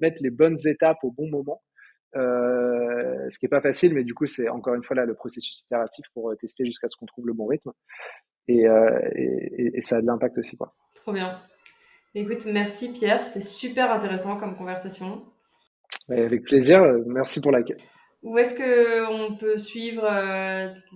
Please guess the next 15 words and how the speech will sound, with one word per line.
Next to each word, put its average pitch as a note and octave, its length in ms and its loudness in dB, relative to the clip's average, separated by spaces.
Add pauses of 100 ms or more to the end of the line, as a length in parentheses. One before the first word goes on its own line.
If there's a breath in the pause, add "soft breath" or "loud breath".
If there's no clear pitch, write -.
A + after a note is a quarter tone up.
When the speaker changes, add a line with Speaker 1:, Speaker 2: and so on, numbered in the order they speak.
(240)
Speaker 2:
tes F#3+ 180 -8
actualités, G3+ 560 -6
les G#3 140 -6
ac-, F#3+ 300 -12
les F#3 220 -12
actualités F#3+ 400 -12
de - 20 -10
Marketing F#3 400 -10
Flow ? G3 220 -10
C'est G3+ 200 -14
quoi F#3+ 120 -12
le F#3+ 80 -10
meilleur F#3 260 -8
moyen, F3+ 460 -10
euh ? E3 160 -12